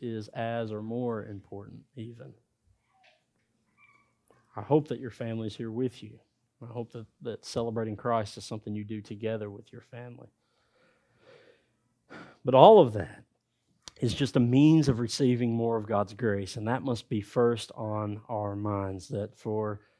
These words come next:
the glory of God and the good of our own souls, we show up on Sunday mornings. We go to home groups. We join Celebrate Recovery. We get involved in our student ministry. We're helping with kids ministry. We want to make sure our kids are in those things, that they're growing up around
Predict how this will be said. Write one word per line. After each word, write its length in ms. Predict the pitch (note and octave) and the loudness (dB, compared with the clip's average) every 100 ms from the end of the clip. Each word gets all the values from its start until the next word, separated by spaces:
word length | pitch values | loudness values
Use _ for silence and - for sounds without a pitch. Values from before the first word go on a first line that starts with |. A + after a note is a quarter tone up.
| _ | _
the 80 | - | -12
glory 480 | A2+ B2 C#3 D#3 D#3 | -2 4 8 8 8
of 180 | D3+ A#2+ | 2 2
God 360 | A#2 A2 G#2+ | 4 4 2
and 120 | G#2+ G2+ | 0 -4
the 60 | |
good 220 | G2+ A#2+ | -2 0
of 120 | A#2+ A2 | 0 -2
our 160 | G#2+ | -4
own 180 | G#2+ G#2 | -6 -8
souls, 540 | - - A2 G#2 G2+ | -6 -4 -4 -4 -8
we 100 | G#2 | -10
show 320 | G#2 - A2 G#2 | -10 -6 -4 -4
up 160 | G2 | -6
on 80 | G2+ | -10
Sunday 300 | - G#2 G2 | -8 -6 -6
mornings. 580 | G2 G2 F#2+ G2+ F#2 - _ | -6 -10 -12 -18 -20 -20 _
We 100 | A2+ | -10
go 160 | A2 A2+ | -2 0
to 100 | G#2+ | -2
home 340 | G2 A2+ A2 | -4 -2 -2
groups. 340 | G#2 F#2+ F#2+ - | -4 -8 -12 -12
We 100 | G#2+ | -8
join 440 | A2 A2 A2 G#2 - - | -4 -2 -2 -4 -8 -18
Celebrate 580 | - - A2+ A2+ A2+ A2+ | -6 2 2 4 2 0
Recovery. 600 | A2 - A2+ G2+ G2 F#2+ | -8 -2 -2 -2 -8 -12
We 140 | G2+ G#2+ | -8 -4
get 180 | A#2 | 0
involved 480 | A2 G#2 A2 A2 G#2+ | 0 0 0 0 0
in 80 | G#2 | -4
our 140 | G#2 | -6
student 460 | G2+ - B2 A2 G#2+ | -8 -6 -4 -4 -4
ministry. 560 | A2 G2 F2+ - G2+ F#2+ | -4 -4 -6 -12 -12 -6
We're 240 | A2+ G#2+ - - _ | -4 -4 -6 -20 _
helping 460 | B2+ A2+ B2+ A2+ | 2 2 2 -2
with 180 | A2 G#2+ | -2 -6
kids 340 | - C3 A2 | -2 -2 -2
ministry. 460 | G2+ G2+ G2 - G#2+ | -4 -4 -6 -8 -8
We 120 | G#2 | -4
want 120 | A#2+ | -2
to 60 | A#2+ | -2
make 160 | A#2 G#2+ | -2 -4
sure 160 | A#2 | -6
our 60 | G#2+ | -6
kids 500 | - C#3+ A#2+ A2+ G#2 - - _ | -4 0 0 0 -6 -12 -20 _
are 140 | B2 A2 | 0 2
in 240 | A#2 A2+ | 4 2
those 260 | G#2+ G#2 - | 0 -4 -6
things, 320 | A2+ G#2+ G2 | -6 -6 -8
that 140 | G2+ | -4
they're 100 | B2+ | -4
growing 560 | A2 A2 B2 B2+ C3 A#2 | -4 0 2 4 2 2
up 180 | A2 A#2+ | 0 -2
around 560 | A2+ G#2+ A#2 A#2+ A#2+ | -2 -2 0 0 0